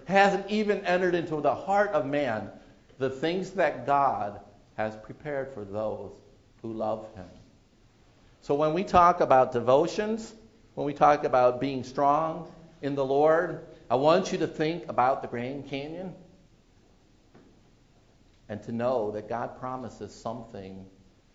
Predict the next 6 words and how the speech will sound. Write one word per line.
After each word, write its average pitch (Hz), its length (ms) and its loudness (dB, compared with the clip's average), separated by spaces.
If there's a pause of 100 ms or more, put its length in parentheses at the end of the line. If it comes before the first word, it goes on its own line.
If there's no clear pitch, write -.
(140)
beyond 113 600 -8 (840)
your 117 180 -8
ability 113 500 -6
to - 100 -12
understand 104 760 -10
it. - 200 -12